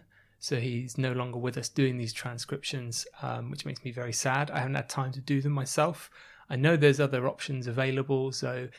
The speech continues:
I mean, the way we were actually doing them was, um, using some of YouTube's, uh, auto captioning to, to get it started, and then rewriting them to be a bit more helpful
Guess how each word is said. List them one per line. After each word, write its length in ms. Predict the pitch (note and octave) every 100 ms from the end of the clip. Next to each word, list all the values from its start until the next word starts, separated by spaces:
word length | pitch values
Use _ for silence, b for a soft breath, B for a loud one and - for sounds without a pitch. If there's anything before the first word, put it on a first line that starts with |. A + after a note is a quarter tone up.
| B -
I 40 |
mean, 100 | C3+
the 80 | C#3+
way 160 | F3 E3+
we 140 | D3
were 100 | C#3+
actually 220 | C#3 -
doing 260 | C3 C3+ B2+
them 180 | B2 B2
was, 320 | B2+ B2 - F#4+
um, 480 | D3 A#2+ A#2+ A#2+ -
using 540 | C3+ C#3 C3 B2 A#2+ C3 _
some 220 | - D#3
of 80 | C3
YouTube's, 720 | A#2+ D3 C#3+ D3 C#3+ C#3+ - -
uh, 220 | C3 A2+ C3
auto 320 | C3+ - C3+
captioning 680 | - D#3+ - C#3 C3 B2+ C3 b b -
to, 340 | B2 A#2+ B2 - _ _
to 100 | -
get 120 | C3+
it 80 | A#2+
started, 500 | - D3+ C3+ C3 C3+
and 140 | B2 B2
then 180 | A#2+
rewriting 540 | A#2+ C3 B2+ B2+ A2+ C3+
them 140 | A#2+
to 100 | B2
be 120 | B2
a 40 | B2+
bit 160 | C3+
more 220 | B2 B2+ A2+
helpful 600 | F3+ F3 - D3 C3